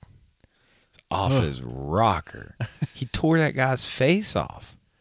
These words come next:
Speaker 2: Yeah, so I wanted to ask you about that.
Speaker 1: Okay.
Speaker 2: He, so he puts the face of this woman's husband onto her head, right?
Speaker 1: Yeah.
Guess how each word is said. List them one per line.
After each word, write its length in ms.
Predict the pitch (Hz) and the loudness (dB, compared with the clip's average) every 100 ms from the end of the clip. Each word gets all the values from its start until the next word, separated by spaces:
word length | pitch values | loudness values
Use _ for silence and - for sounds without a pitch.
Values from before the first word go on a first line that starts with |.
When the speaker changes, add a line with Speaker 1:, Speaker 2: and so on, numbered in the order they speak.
| _ _ _ _ _ _ _ _ _ | _ _ _ _ _ _ _ _ _
Speaker 2:
Yeah, 360 | - 160 165 95 | 2 6 6 6
so 480 | - - 156 151 - - _ _ _ - _ _ - | 2 6 10 8 6 -4 _ _ _ -20 _ _ -4
I 120 | 131 | 2
wanted 240 | 160 185 165 | 4 4 2
to 120 | - | 6
ask 300 | 120 131 - | 6 6 4
you 120 | 120 101 | 0 -2
about 280 | 92 - 92 | -4 -6 -6
that. 220 | 87 - _ _ _ - | -6 -8 _ _ _ -6
Speaker 1:
Okay. 240 | 98 92 95 _ _ _ | -2 -2 -4 _ _ _
Speaker 2:
He, 280 | - 117 117 _ _ - | -14 -10 -10 _ _ -8
so 540 | - 123 117 110 101 _ | -2 0 2 0 -4 _
he 220 | - - 139 | -14 -8 -6
puts 320 | - 160 - | -4 0 0
the 180 | - 156 | 0 -6
face 1120 | - - - - 135 123 107 - - - - _ _ _ _ - | -6 -20 -20 -4 2 2 2 0 -2 -4 -10 _ _ _ _ -4
of 200 | 120 107 | -2 0
this 200 | 113 - | -4 -2
woman's 340 | 117 113 98 | -2 -2 -4
husband 420 | - 104 101 90 90 - | -6 -6 -6 -8 -8 -2
onto 560 | 107 107 104 - 104 | 2 4 2 -2 -2
her 360 | 95 101 90 90 | 2 2 0 -4
head, 340 | - - - _ _ _ - | -4 -6 -8 _ _ _ -6
right? 140 | 95 | 2
Speaker 1:
Yeah. 300 | 113 117 82 | 6 6 6